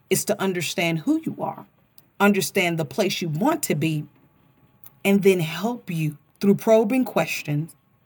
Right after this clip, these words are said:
through practical exercises for you to unlock your potential and for you to unlock and design your own roadmap. We're not here to do it for you,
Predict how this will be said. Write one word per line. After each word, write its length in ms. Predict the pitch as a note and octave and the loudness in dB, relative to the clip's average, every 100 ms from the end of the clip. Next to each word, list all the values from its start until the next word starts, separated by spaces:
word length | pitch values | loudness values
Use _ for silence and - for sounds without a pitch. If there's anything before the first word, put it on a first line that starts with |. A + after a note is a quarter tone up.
| - _ - | -20 _ -4
through 100 | G3 | -2
practical 580 | - A#3 A3 G#3+ G3+ G3+ | 0 -2 0 2 2 4
exercises 1040 | A#3+ - E3+ - D3 - - - - - _ _ _ | 2 2 -4 -2 -4 -4 -8 -8 -10 -10 _ _ _
for 220 | - F#3 | -2 -2
you 360 | D#3+ F#3 A3+ E3+ | 2 2 2 0
to 180 | - G3 | -4 -2
unlock 640 | E3+ E3 E3+ F3+ E3+ - _ _ | -2 0 2 2 2 -6 _ _
your 280 | - E3 G3 | -6 2 2
potential 680 | G3+ A#3+ - D4 - D3+ - _ _ _ _ | 4 -2 2 2 2 -8 -10 _ _ _ _
and 180 | G3 F#3 | -2 0
for 80 | F#3+ | 0
you 400 | F3 D#3 B3 C4+ | 0 0 0 0
to 200 | - - - | -2 -4 -2
unlock 640 | F3 E3 F#3 B3 - - _ _ _ - _ _ - | -2 0 4 4 2 -8 _ _ _ -20 _ _ 4
and 180 | G3 | 4
design 760 | E3 E3 D3+ F3 A#3 F3+ E3 D#3 | 4 2 2 2 2 0 0 0
your 400 | D#3+ G3+ G#3 - _ | 6 10 10 8 _
own 460 | F3+ F3 F3 F3+ - E3 | -2 0 -2 -4 -8 -4
roadmap. 760 | D#3 F3 F3 D3+ D#3 D#3 - - _ _ _ _ _ _ _ _ | 0 2 2 2 2 0 -6 -14 _ _ _ _ _ _ _ _
We're 180 | D#3+ G3 | 4 6
not 200 | A3+ A3 | 6 4
here 240 | G3+ C4+ A3 | 2 2 4
to 100 | G3+ | 6
do 200 | G3+ F#3+ | 6 4
it 120 | - | 2
for 200 | D4 C4 | 0 0
you, 280 | - E3+ - | -2 -10 -16